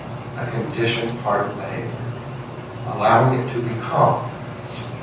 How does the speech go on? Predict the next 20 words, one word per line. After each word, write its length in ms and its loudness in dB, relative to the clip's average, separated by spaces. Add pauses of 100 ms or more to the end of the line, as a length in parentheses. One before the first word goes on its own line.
(100)
accepting 880 0
less 380 6
than, 300 0 (420)
than 220 -4
your 200 -4
experience. 600 -2 (460)
Esther 340 6
Hicks 240 4
said, 340 4 (320)
"You 80 -6 (120)
can't 400 4
watch 240 6
out 280 6
for 180 -2
bad 400 8
things 500 -2 (320)
and 140 4
allow 540 12
good 300 4
things 320 2